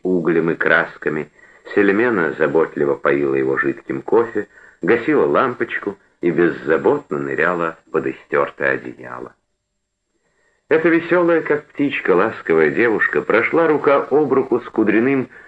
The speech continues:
через годы его парижской жизни. И когда он уезжал в семнадцатом году, сорванный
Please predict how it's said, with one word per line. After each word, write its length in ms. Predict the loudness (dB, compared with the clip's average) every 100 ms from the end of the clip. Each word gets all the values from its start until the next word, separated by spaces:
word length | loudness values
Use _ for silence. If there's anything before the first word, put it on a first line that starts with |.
| _
через 360 | -2 2 2 2 2
годы 300 | 4 4 4
его 200 | 2 2
парижской 640 | 0 0 0 -6 -8 -6
жизни. 520 | -4 -4 -6 -12 -20 _ _ _ _ _ -6
И 100 | -2
когда 360 | 2 2 4 4
он 120 | 2
уезжал 640 | 2 0 0 2 2 2
в 80 | 0
семнадцатом 800 | -2 0 0 -2 -4 -6 -4 -2
году, 280 | 0 0 0
сорванный 640 | 2 2 2 0 -2 -4